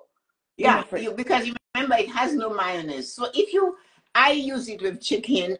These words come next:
Speaker 2: I use it with salmon. As, so that's what I would have.
Speaker 1: Yeah.
Speaker 2: And I would have a lot of it.
Speaker 1: Uh,
Speaker 2: So that
Speaker 1: I
Speaker 2: is
Speaker 1: would
Speaker 2: why I,
Speaker 1: definitely use
Speaker 2: I
Speaker 1: those
Speaker 2: would
Speaker 1: ones,
Speaker 2: start
Speaker 1: yes.
Speaker 2: with cabbage because it is a versatile, very versatile vegetable that we have.
Speaker 1: Yes, and then Mariella said cabbage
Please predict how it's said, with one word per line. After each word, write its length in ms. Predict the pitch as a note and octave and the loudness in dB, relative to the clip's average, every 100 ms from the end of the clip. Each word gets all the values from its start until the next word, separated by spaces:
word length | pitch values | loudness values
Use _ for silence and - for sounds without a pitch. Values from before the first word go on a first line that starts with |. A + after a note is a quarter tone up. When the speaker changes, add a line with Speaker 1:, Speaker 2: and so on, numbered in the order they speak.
| F#3 | 2
Speaker 2:
I 100 | G#3 | 2
use 240 | A3 E3+ | 2 0
it 140 | F3 D#3+ | -2 -2
with 100 | C#3+ | -8
salmon. 680 | - F3+ F3 E3 E3 E3+ E3+ - | -4 2 2 2 0 0 -2 2
As, 260 | E3 D#3+ - | 2 2 -8
so 240 | - G3 - - | -4 -2 -2 0
that's 320 | C#3 - - | 4 4 4
what 160 | F#3 D#3+ | 0 2
I 80 | E3+ | 2
would 200 | E3 E3 | 2 -2
have. 380 | - C#3+ B2+ D3+ | -4 -4 -4 -6
Speaker 1:
Yeah. 100 | D#3+ | -4
Speaker 2:
And 100 | F3 | 0
I 80 | E3+ | 2
would 120 | E3 | 0
have 180 | D3+ D#3 | -2 -4
a 80 | D3 C3+ D3+ | -2 0 2
lot 240 | G3+ - | 0 -2
of 140 | F3 | -8
it. 160 | - - | -8 -12
Speaker 1:
Uh, 600 | - - - - - - | -14 -14 -16 -16 -16 -4
Speaker 2:
So 120 | A3+ | 2
that 160 | F#3 B3 | 6 6
Speaker 1:
I 20 | |
Speaker 2:
is 60 | F#3 | 6
Speaker 1:
would 180 | E3 - | 2 4
Speaker 2:
why 60 | |
I, 40 | G3 | 4
Speaker 1:
definitely 520 | A3 A#3 - G#3+ G3 - | 4 0 0 0 -2 0
use 220 | F#3+ F#3 | 2 4
Speaker 2:
I 80 | E3+ | 2
Speaker 1:
those 120 | D#3 | 2
Speaker 2:
would 60 | C#3+ | 0
Speaker 1:
ones, 160 | - - | -4 -4
Speaker 2:
start 240 | D4+ D4+ | -2 -2
Speaker 1:
yes. 100 | B3+ | -2
Speaker 2:
with 240 | G3+ F3 - | -8 -10 -16
cabbage 600 | - - E3+ A2+ - - | -6 -4 -4 -6 -10 -10
because 320 | E3 G#3 G3 F#3 | -6 0 0 0
it 140 | G#3 F#3+ | -4 -4
is 120 | F3 | -2
a 180 | D#3 A#2+ | -2 -2
versatile, 800 | E3 G#3 - A3+ - F#3+ F#4+ B3+ G#3+ | -2 -2 -2 -2 2 4 4 0 -2
very 320 | G#3+ A3+ F3+ | -2 -2 -4
versatile 640 | D3+ F3+ F3+ D#3 D#3+ D#3 B2 | -6 -8 -8 -2 0 0 -4
vegetable 680 | D3+ D3+ C#3+ C3+ E3 - - | -6 -6 -10 -16 -16 -12 -4
that 220 | - B2 | -4 -4
we 140 | C3 | -12
have. 360 | - B2+ - - - | -2 0 0 -4 -6
Speaker 1:
Yes, 420 | E3 G3+ E3+ - | 0 2 0 0
and 160 | - C4 | 4 6
then 100 | D4 C4 B3+ _ _ - | 6 6 2 _ _ 0
Mariella 320 | C4 C4 C4 | 2 2 0
said 280 | B3+ F#3+ - | -2 -6 -4
cabbage 420 | G3 G#3 A3 | -4 -4 -6